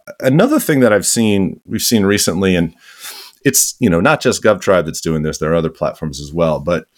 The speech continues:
the, the usage of data, market intelligence, and really sort of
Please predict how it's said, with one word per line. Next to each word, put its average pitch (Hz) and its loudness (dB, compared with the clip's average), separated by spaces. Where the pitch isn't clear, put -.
the, 104 2
the 101 -2
usage 127 0
of 80 -2
data, 95 2
market 90 -2
intelligence, 80 -2
and 85 -4
really 92 0
sort 82 -4
of 64 -14